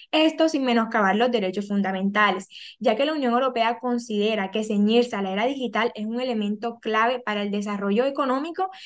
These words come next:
y para también la autonomía estratégica que tiene la misma. Por otro lado, en Colombia.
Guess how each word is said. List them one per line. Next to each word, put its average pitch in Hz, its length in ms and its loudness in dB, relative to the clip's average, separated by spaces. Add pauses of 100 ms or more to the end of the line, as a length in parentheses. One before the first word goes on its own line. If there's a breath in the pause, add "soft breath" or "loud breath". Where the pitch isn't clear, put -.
(160 loud breath)
y 285 140 -4
para 233 360 6
también 220 300 0
la 220 60 4
autonomía 240 440 0
estratégica 240 600 -2
que 226 80 -2
tiene 185 240 -6
la 190 140 -2
misma. 247 440 0 (1400 soft breath)
Por 294 160 4
otro 330 200 4
lado, 277 380 4
en 220 180 -2
Colombia. 202 500 0